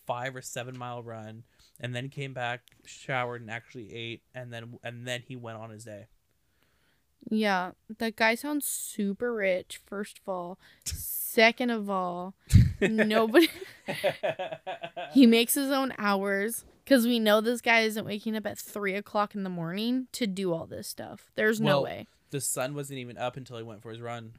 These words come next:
Speaker 1: The sun came up as he was running.
Speaker 2: Yeah, so he probably wakes up at five.
Speaker 1: Roughly, yeah.
Speaker 2: Mm-hmm.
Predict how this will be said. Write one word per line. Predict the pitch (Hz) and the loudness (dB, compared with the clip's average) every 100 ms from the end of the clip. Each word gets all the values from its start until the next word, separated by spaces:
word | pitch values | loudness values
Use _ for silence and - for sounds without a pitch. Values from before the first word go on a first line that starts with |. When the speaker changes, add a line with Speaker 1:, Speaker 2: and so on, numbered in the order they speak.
| - | -12
Speaker 1:
The | 120 | -8
sun | 131 123 | -6 -6
came | 117 120 | -8 -8
up | 120 117 | -8 -8
as | 117 | -8
he | 117 | -10
was | 110 | -12
running. | 113 113 110 - _ _ _ _ - | -12 -12 -14 -18 _ _ _ _ -4
Speaker 2:
Yeah, | 220 208 170 110 214 - | 2 4 2 -2 -14 -8
so | - 208 | -6 -4
he | 208 | -6
probably | - 208 196 208 208 | -8 -4 -4 -4 -6
wakes | 196 - | -6 -8
up | 196 | -12
at | - - | -12 -12
five. | - 85 - - - _ _ _ _ _ _ _ _ _ _ _ _ _ _ _ _ _ _ _ _ _ _ _ _ _ _ _ - | -12 -12 -16 -20 -20 _ _ _ _ _ _ _ _ _ _ _ _ _ _ _ _ _ _ _ _ _ _ _ _ _ _ _ -6
Speaker 1:
Roughly, | 135 110 104 98 | -4 -2 -6 -14
yeah. | 104 - - - - 226 | -14 -18 -18 -20 -14 -10
Speaker 2:
Mm-hmm. | 220 202 208 | -8 -8 -10